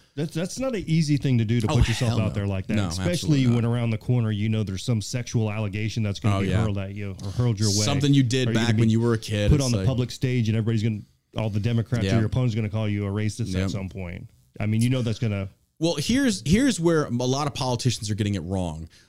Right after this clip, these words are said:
Speaker 2: They're thrusting themselves into the social media spotlight for the sake of gaining clout and influence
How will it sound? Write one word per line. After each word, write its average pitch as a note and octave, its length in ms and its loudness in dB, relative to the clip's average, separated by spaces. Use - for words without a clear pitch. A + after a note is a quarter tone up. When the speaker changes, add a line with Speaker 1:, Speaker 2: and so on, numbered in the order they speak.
Speaker 2:
They're C#3 280 2
thrusting F#3+ 520 0
themselves C3 460 2
into E3 220 2
the D#3+ 80 0
social D#3 320 0
media C3 180 2
spotlight G#2+ 580 -4
for - 80 -6
the G2+ 60 -2
sake B2 260 -2
of G#2 80 -2
gaining G2+ 300 -2
clout G#2+ 420 -2
and G#2+ 100 0
influence G2 560 -2